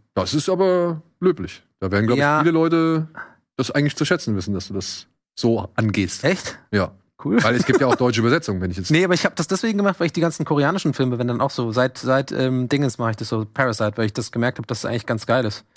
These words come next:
Speaker 1: Squid Game?
Speaker 2: Ähm, hab ich auch so geguckt, genau.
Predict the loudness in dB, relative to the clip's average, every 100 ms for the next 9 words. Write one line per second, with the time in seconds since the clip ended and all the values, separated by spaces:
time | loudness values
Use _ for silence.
0 | -20 -20 _ _ -4 -2 2 0 0 -6
1 | _ _ _ _ _ _ 0 2 4 2
2 | 2 0 -2 -2 -2 -2 0 -2 -2 -6
3 | -4 -4 -6 -6 -2 -2